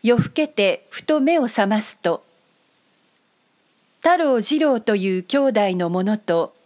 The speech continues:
車金とが、何か声高に争っている。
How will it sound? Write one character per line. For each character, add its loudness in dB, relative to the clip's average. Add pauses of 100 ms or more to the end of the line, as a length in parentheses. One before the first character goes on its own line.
(120)
車 0
金 -2
と -2
が、 -2 (1000)
何 2
か 0
声 0
高 2
に 0
争 0
っ -4
て -6
い -8
る。 -10